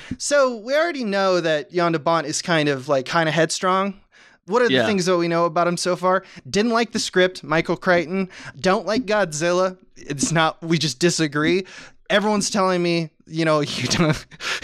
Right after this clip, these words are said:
Speaker 1: you can't ha-, cast Helen Hunt. And he's like, "I'm gonna do it." de Bont said in an interview, "I wanted Helen because she reminds me of a whirlwind.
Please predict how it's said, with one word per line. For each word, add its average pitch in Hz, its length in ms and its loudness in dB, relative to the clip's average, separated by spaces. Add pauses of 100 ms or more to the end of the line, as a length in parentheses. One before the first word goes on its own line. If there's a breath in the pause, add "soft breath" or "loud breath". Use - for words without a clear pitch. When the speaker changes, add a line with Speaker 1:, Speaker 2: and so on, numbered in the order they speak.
(220 loud breath)
Speaker 1:
you 160 160 0
can't 175 260 2
ha-, 160 220 -2
cast 156 340 0
Helen 147 240 0
Hunt. 147 240 -2
And 143 80 -4
he's 147 140 -2
like, 147 180 2
"I'm 160 160 2
gonna 139 160 2
do 135 240 0
it." - 160 0 (420 loud breath)
de 180 60 -4
Bont 226 340 0 (200)
said 214 300 4
in 190 120 2
an 165 140 2
interview, 131 560 -2 (340 soft breath)
"I 185 140 0
wanted 208 380 0
Helen 175 360 2
because 160 300 0
she 165 180 0
reminds 151 420 0
me 147 120 0
of 135 120 0
a 135 40 -2
whirlwind. 139 640 -2